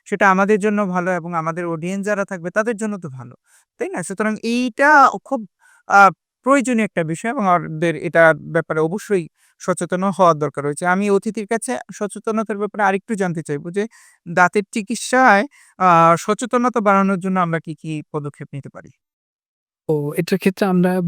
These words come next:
Speaker 2: আ, সবথেকে ইফেক্টিভ, আ, যে পদক্ষেপটা যদি আমি, আ, বলে থাকি সেটা হলো, আ,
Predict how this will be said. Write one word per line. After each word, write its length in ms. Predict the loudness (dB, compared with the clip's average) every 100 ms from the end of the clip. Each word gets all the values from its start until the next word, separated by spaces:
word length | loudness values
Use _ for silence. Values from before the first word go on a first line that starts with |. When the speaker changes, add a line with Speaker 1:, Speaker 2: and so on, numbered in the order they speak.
| -2
Speaker 2:
আ, 260 | -4 -4 -4
সবথেকে 800 | -4 -4 -6 _ _ -4 0 0
ইফেক্টিভ, 560 | 0 0 -2 0 0 0
আ, 80 | -4
যে 160 | 0 0
পদক্ষেপটা 580 | 0 -2 -4 -6 -8 -4
যদি 200 | -2 0
আমি, 240 | 2 0 0 _
আ, 200 | -10 -8
বলে 220 | -2 0 0
থাকি 240 | -4 -6
সেটা 240 | -6 -4
হলো, 200 | -2 -2 -2 _ _ _ _
আ, 260 | -4 -4 -4